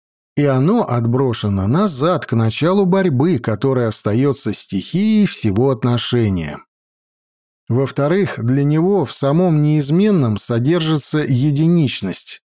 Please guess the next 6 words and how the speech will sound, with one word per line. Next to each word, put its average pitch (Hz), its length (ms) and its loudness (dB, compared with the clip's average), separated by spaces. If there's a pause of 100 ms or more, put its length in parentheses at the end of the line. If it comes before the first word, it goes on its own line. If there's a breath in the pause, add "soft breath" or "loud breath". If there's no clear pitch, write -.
(240)
так 135 220 -2
что 120 200 -2
она 156 280 2
есть 160 380 0
форма 165 460 0
неизменного, 147 1000 0